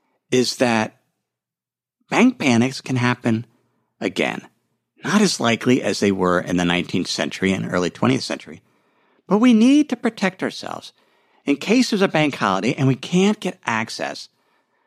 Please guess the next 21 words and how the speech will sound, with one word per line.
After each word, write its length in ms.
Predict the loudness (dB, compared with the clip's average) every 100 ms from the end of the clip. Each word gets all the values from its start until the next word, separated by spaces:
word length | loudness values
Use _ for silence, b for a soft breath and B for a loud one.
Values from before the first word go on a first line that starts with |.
| _ _ -14
to 500 | 0 2 4 0 -4 _ _ _ _ _ _ 0
our 600 | 2 4 2 0 -2 -8 _ _ _ _ _
bank 240 | -2 -2 -2
deposits. 560 | -6 -6 -6 -8 -14
This 320 | 0 0 0 -10 _
form 540 | -8 0 4 4 2 0
of 240 | -2 -2 -2
digital 360 | -2 0 0
money 280 | 2 2 0
that's 260 | -2 -6 -14 -4
issued, 800 | 2 2 0 -2 -2 -2 -6 -10 _ _ _ _ _ _ _ _ _
created 720 | -8 -2 2 4 4 4 2 -2
by 240 | -2 -2
commercial 640 | -2 -2 2 2 0 -4 -4
banks, 360 | -2 -4 -8
private 560 | -14 -6 -4 -2 -2 -6
entities. 720 | -18 -18 -18 -16 -16 -16 -18 -20 _ _ _ _ _ _ _ _ _ _
We 60 | 0
need 120 | 2
to 100 | 2
diversify 800 | 0 2 0 0 -6 -2 0 0